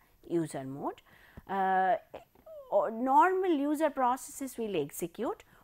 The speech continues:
only when the privileged instructions in the guest O S will be executed, that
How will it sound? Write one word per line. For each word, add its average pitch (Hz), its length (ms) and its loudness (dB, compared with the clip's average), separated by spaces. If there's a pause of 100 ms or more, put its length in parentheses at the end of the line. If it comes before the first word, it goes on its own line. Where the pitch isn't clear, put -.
only 339 400 0
when 320 240 0
the 285 300 -4 (240)
privileged 359 520 -4
instructions 214 680 -10
in 185 100 -10
the 180 60 -8
guest 160 340 -10
O 170 40 -8
S 156 120 -12
will 160 80 -10
be 151 160 -10
executed, 190 540 -12
that - 140 -4